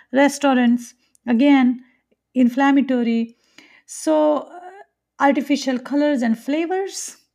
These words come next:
like blue color, green color, red color, yellow color.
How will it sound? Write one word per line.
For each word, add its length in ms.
like 220
blue 200
color, 380
green 320
color, 400
red 280
color, 320
yellow 380
color. 420